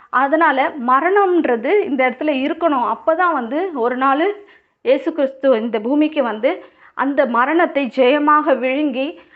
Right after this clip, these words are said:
அவர் என்ன பண்ணுவாரு? அந்த சாபத்தை போக்கி அதுக்கப்புறம் ஜீவனை கொடுப்பார். அப்போ நித்திய ஜீவனை அடையும் போது தான் அது கரெக்டா இருக்கும். இயேசு கிறிஸ்துவின் மூலமாக அந்த சாபத்திலிருந்து ஒரு விடுதலை கிடைச்சா மட்டும்தான்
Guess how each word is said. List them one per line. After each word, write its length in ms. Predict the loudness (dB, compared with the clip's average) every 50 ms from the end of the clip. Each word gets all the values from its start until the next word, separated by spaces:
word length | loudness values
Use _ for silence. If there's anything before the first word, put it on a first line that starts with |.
| -8
அவர் 280 | _ -4 0 0 0 0
என்ன 220 | 2 2 0 0
பண்ணுவாரு? 520 | 0 0 -2 -2 -2 0 0 2 2 0 0 -2 -8 -14 _ _ _ _ _ _ _ _ _ _ _ _ _ _
அந்த 200 | -6 -4 -4 -2 -2
சாபத்தை 460 | 0 0 0 2 2 0 0 0 0
போக்கி 640 | 0 2 2 2 2 2 0 -2 -2 -2 -2 -4 -8 -18 _ _ _ _ _ _
அதுக்கப்புறம் 580 | -2 -2 0 0 -2 -2 0 0 0 0 0 -2
ஜீவனை 320 | -4 -4 -2 -2 -2 0
கொடுப்பார். 360 | 0 0 -2 0 0 0 0
அப்போ 300 | 0 -2 -2 -2 0 0
நித்திய 320 | 2 2 0 0 -2 -2 -2
ஜீவனை 280 | 0 0 -2 -2 -2
அடையும் 320 | -4 -4 -4 -2 -2 0 0
போது 200 | 2 2 2 2
தான் 140 | 2 0
அது 120 | 0 -2 -4 -4
கரெக்டா 320 | -6 -6 -6 -2 -2 -2
இருக்கும். 280 | -2 -2 -4 -8 -10 -10 -14 -20 -20 _ _ _ _ _ _ _
இயேசு 340 | -6 -4 -4 -2 -2 -6 -6
கிறிஸ்துவின் 440 | -4 -4 -4 -4 -4 -2 -2 -2 -2
மூலமாக 500 | 0 0 0 0 0 0 0 0 -2 -2
அந்த 180 | -4 -4 -6 -4 -2
சாபத்திலிருந்து 680 | 0 0 2 0 0 -2 -2 -2 -2 0 0 0 2
ஒரு 200 | 2 2 0 0
விடுதலை 440 | -2 -4 -4 -2 0 2 2 2 2 0
கிடைச்சா 440 | -2 -2 -2 -4 -2 -2 -2 0
மட்டும்தான் 760 | 0 -2 -6 0 0 0 0 2 0 0 2 2 2 0 -4